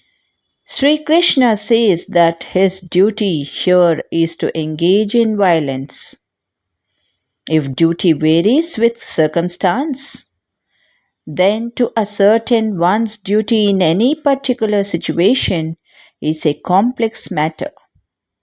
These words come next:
For example, Yamaraj stated what is proper action and what is improper action.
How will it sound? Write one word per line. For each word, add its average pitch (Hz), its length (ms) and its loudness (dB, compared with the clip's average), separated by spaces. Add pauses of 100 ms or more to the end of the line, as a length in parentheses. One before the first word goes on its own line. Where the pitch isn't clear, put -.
(640)
For 180 180 0
example, 165 840 -2 (1040)
Yamaraj 285 640 0
stated 247 680 0 (680)
what 185 240 0
is 180 200 0
proper 220 520 0 (100)
action 170 580 -2 (680)
and 170 280 -2
what 170 220 0
is 165 280 0
improper 185 680 0 (140)
action. 156 500 -4